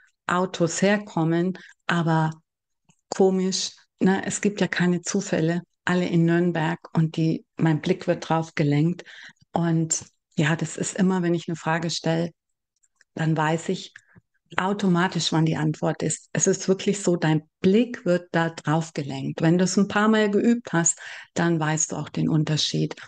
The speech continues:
wann eine Antwort fließt und wann nicht. Jedenfalls, ja, <clears throat> ich bin ja die Zweiflerin. Nein, eigentlich nicht, aber ab und zu zweifle ich schon.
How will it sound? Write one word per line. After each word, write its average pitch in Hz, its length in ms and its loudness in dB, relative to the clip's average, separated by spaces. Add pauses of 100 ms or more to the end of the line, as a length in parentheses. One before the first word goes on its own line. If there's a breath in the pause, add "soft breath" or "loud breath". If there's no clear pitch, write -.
(240 loud breath)
wann 175 420 2 (120)
eine 165 280 2
Antwort 175 720 0 (280)
fließt - 520 -2
und 156 320 0
wann 143 180 0
nicht. 139 340 -2 (720 loud breath)
Jedenfalls, 226 1040 2 (1700 loud breath)
ja, 180 560 0 (640)
<clears throat> - 20 -20
ich 160 800 -2
bin 147 160 0
ja 143 140 0
die 147 160 0
Zweiflerin. 151 880 0
Nein, 147 360 2
eigentlich 131 500 -4
nicht, - 360 -4
aber 156 280 2 (120)
ab 160 200 0
und 156 120 2
zu 151 160 -4
zweifle 147 440 -4
ich 147 120 -2
schon. 151 320 0